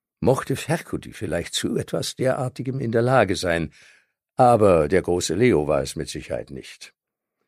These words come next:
Eine nervöse Welle angespannter Empörung durchlief ihn. Nur zu fünft sollten sie den Lichtbringer persönlich beschützen? Unmöglich. Verdammt noch mal, Kruxer, das ist jetzt alles schon ein Jahr her.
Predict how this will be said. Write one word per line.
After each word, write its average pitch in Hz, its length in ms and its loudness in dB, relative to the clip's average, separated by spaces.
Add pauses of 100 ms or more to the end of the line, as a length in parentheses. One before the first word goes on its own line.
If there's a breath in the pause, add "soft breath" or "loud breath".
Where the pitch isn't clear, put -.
(540)
Eine 101 320 4
nervöse 98 680 2
Welle 107 240 2
angespannter 98 640 -4
Empörung 80 480 -8
durchlief - 460 -18
ihn. - 280 -20 (960 soft breath)
Nur 143 200 6
zu - 220 2
fünft - 560 -6
sollten 147 400 0
sie 120 160 -2
den 101 160 -2
Lichtbringer 147 720 0
persönlich 117 960 -2 (220)
beschützen? 143 580 -2 (640)
Unmöglich. 110 720 0 (960)
Verdammt 92 420 -4
noch 87 80 -4
mal, 90 160 2
Kruxer, 113 540 -2
das - 240 -2
ist - 200 -4
jetzt - 300 -2
alles 104 240 0
schon 98 260 -2
ein 95 200 -2
Jahr 98 260 2
her. 95 240 0